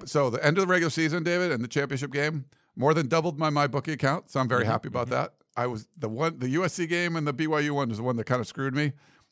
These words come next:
Speaker 1: But otherwise, whenever I put a bigger bet, they all came through. So my record might not be good, but the winnings were good. So that's good.
Speaker 2: I'm glad you found a way to recontextualize your awful season.
Speaker 1: It was pretty awful.
Speaker 2: Yeah.
Speaker 1: Well, we, we're not done yet 'cause there's, uh,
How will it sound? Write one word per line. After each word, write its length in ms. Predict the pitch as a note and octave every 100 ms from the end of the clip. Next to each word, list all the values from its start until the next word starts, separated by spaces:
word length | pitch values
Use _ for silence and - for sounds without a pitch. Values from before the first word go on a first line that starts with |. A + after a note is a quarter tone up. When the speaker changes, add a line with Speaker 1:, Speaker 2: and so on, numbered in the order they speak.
| -
Speaker 1:
But 100 | D3
otherwise, 400 | F3 D#3+ C3+ A2
whenever 300 | C3 C3+ D#3+
I 60 |
put 160 | D3+ D#3+
a 60 | B2+
bigger 320 | F#2 C#3+ D3
bet, 320 | B2 D#3+ - _
they 120 | - F#2
all 160 | A#2
came 240 | A#2+ B2 A2
through. 360 | - A2 C#2+
So 340 | - E2+ F2 G2 _ _ _ _ _ _ -
my 100 | B2+
record 280 | F#3 G#3 B3
might 140 | A3
not 140 | G#3+
be 80 | G3
good, 280 | F3 F#3+ F#3
but 220 | C#3 B2+ _ _ _ _ _ _ -
the 100 | B2
winnings 300 | G3 E3 G#2
were 120 | G#2
good. 240 | D#2+ - -
So 140 | A2+
that's 180 | C3 A2+
good. 140 | - - -
Speaker 2:
I'm 140 | C3 D3
glad 280 | D#3+ E3
you 60 | D#3
found 260 | - C3 B2+
a 60 |
way 340 | A2+ G#2+ G#2+ G2+
to 200 | - G2+
recontextualize 960 | G#2 F#2+ F#2+ G#2 F#2+ - G2 F#2 F2+
your 140 | G2 F#2+
awful 300 | E2 - A1
season. 400 | - - - - -
Speaker 1:
It 60 | C3
was 120 | C#3+
pretty 180 | E3 F3
awful. 360 | D3 A#2 D2 -
Speaker 2:
Yeah. 140 | E3+
Speaker 1:
Well, 80 | G#3
we, 80 | F3+
we're 140 | G3
not 180 | A#3+ A#3+
done 180 | A3 D#3
yet 220 | B2+ A#2
'cause 140 | A#2+
there's, 280 | B2 B2 G#2+
uh, 260 | A2+ G#2